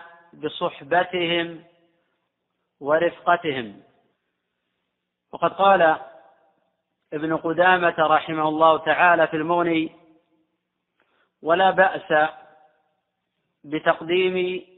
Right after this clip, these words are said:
الضعفة والنساء". وممن كان يقدم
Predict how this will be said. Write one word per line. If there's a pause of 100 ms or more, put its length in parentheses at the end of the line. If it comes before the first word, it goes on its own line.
(520)
الضعفة (560)
والنساء". (1900)
وممن
كان
يقدم